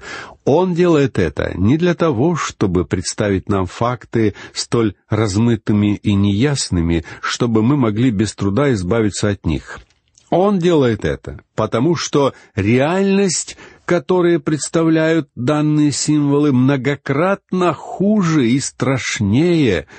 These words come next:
самих символов. Многое из того, что Иоанн пытался описать нам, попросту не поддается описанию. Сам Бог не в силах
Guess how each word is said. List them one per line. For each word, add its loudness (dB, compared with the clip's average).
самих -2
символов. -4
Многое 2
из -2
того, 2
что 0
Иоанн 2
пытался 0
описать -2
нам, -2
попросту 0
не 0
поддается -2
описанию. -4
Сам 0
Бог 0
не 4
в -2
силах 0